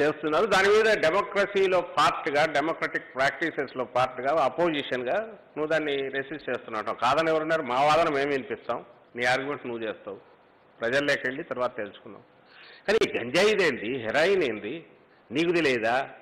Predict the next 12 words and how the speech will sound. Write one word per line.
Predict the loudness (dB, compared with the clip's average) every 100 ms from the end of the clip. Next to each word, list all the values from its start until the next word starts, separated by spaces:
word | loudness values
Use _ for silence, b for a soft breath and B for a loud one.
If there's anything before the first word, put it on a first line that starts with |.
| -20 _ _ _ _ _ -2
చంద్రబాబు | 2 4 4
గారిని | 4 2
అడుగుతున్నా, | 0 -2 -4
మీకు | -4 -2
తెలియదా? | 0 2 4 4 2 -2 -12 -20 -20 _
ఇదంతా | -4 0 2
అబద్ధం | 2 0 0
మీరు | 0 -2
మాట్లాడేది. | -2 -2 -2 -4 -6 -12 -18 -20 _ _ _ b b b -10
It |
is | -10 -4
purely, | 2 2 4